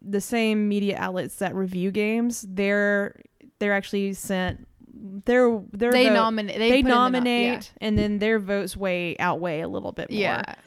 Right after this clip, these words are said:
Speaker 1: So, like, they nominate the games, and
Speaker 2: Yeah.
Speaker 1: they, it, whatever the date was, wh-, the cutoff for when the game was needed to be released by.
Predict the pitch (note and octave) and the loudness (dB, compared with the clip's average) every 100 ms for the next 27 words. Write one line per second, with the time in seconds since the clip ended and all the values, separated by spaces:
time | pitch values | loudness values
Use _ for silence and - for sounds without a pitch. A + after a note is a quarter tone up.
0 | _ A#3+ - A3 G3+ G3 F#3+ F3+ G#3+ G#3+ | _ -20 -6 -2 0 0 -2 0 0 2
1 | F#3+ G3 G3 G3 F#3+ G3 F3+ G3 G#3+ F#3 | 2 2 2 0 -2 -6 -4 -2 -2 -2
2 | F#3 G3 F#3 F#3 F3+ F#3 F#3+ _ _ _ | -2 -4 -4 -4 -2 -2 -4 _ _ _
3 | - A#3 A3 G3 G3 G#3 _ G3+ G3 F#3+ | -6 -2 -2 -2 -6 -10 _ -4 -2 -2
4 | G3+ - G3+ G#3+ A3+ A#3+ G3+ F3 F3+ F3+ | -4 -6 -2 0 2 0 0 -2 -2 -2
5 | F3+ E3+ E3+ F3+ F#3 F#3 - F#3 - F#3 | -2 -2 0 -4 -8 -10 -8 -8 -4 -4
6 | D#3+ E3 - F3+ E3+ F3 F3 E3+ E3+ F3 | -2 -4 -4 -6 -4 -4 -4 -4 -4 -4
7 | F3 F#3 F3+ E3+ E3+ E3 D#3 E3+ F3 G3 | -4 -2 -2 -4 -4 -4 -2 -4 -2 -2
8 | F#3+ F#3+ | -2 -2